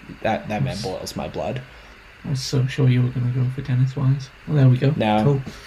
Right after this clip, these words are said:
Speaker 1: I think that Joe Kin-, Joe Kinnear is, he, he, he knows nothing about football, but he doesn't seem like, I, I don't have the distaste for him that I had for, for Dennis Wise.
Speaker 2: Hmm. Nice.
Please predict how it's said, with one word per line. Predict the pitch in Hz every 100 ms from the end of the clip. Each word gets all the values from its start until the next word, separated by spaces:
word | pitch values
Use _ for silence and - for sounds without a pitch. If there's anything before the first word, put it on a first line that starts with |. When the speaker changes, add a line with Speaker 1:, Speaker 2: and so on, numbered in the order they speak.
| -
Speaker 1:
I |
think | 139 170
that | 151 120 -
Joe | - 139
Kin-, | 135 156
Joe | - 151
Kinnear | 143 127 113
is, | 107 107 - - - - - - - - - - -
he, | 123 131
he, | 123 - 139 127
he | - 135 120 - -
knows | 135 127 113 127
nothing | 117 - 131
about | 110 104
football, | - 113 120 123
but | 131 98 -
he | - 113
doesn't | 107 107
seem | 104 101 104
like, | 90 104 - - - - -
I, | 135 131
I | 135
don't | 135 127
have | 120 110
the | 104
distaste | 104 - 98 85
for | -
him | 101
that | 95
I | 92
had | 92 - -
for, | 87 87
for | - 98
Dennis | - - -
Wise. | - 127 - - - -
Speaker 2:
Hmm. | 269 214 - - - - - - - - -
Nice. | 240 233 -